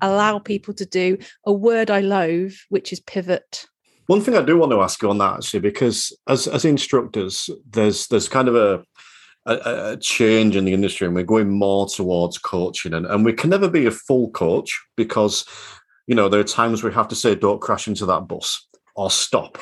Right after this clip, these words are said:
Speaker 2: or whatever. So there's always instruction involved, but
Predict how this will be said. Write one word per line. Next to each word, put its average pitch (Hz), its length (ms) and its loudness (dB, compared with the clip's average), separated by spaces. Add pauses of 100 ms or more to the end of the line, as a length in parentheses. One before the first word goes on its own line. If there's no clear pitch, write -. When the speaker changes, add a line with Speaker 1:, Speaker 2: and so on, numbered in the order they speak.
Speaker 2:
or 98 60 4
whatever. 98 280 4
So 113 160 -2
there's 117 180 2
always 151 280 2
instruction 113 520 -2
involved, 101 540 -6 (480)
but 123 240 2